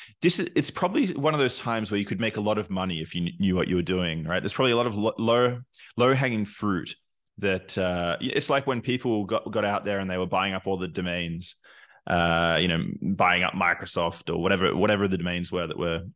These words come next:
uh, cheap back then and then selling them back to the, I, I wonder what the, the analog is today, uh, with A I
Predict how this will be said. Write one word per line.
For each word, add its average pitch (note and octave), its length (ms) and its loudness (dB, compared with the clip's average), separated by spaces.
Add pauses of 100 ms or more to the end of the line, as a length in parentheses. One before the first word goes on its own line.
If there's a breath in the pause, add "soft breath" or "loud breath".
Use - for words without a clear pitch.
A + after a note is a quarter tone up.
(140)
uh, D#2+ 120 -2
cheap F2 300 2
back E2+ 200 0
then F2 160 4
and E2+ 60 0
then E2+ 120 0
selling F2+ 260 0
them E2+ 80 -4
back D#2+ 200 -4
to - 100 -6
the, F#2 80 -2 (300 loud breath)
I, G2 180 6
I - 20 6
wonder C3+ 340 6
what B2 260 4
the, G2+ 500 2 (300 soft breath)
the G2+ 260 0
analog G2 480 2
is F2+ 120 -4
today, F2 600 -2
uh, E2 500 -2
with E2+ 320 -2 (600)
A F#2+ 140 6
I F2 320 2